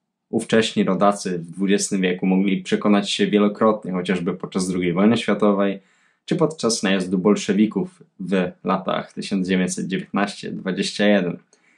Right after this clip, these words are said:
A należy też postawić pytanie, które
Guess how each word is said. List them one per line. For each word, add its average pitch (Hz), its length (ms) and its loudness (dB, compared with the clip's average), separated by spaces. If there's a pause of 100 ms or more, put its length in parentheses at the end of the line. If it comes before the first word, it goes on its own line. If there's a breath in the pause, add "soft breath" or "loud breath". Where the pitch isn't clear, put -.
(580)
A 107 340 2 (440)
należy 107 360 4
też 110 160 -2
postawić 101 500 -2
pytanie, 90 560 -2 (680)
które 95 520 2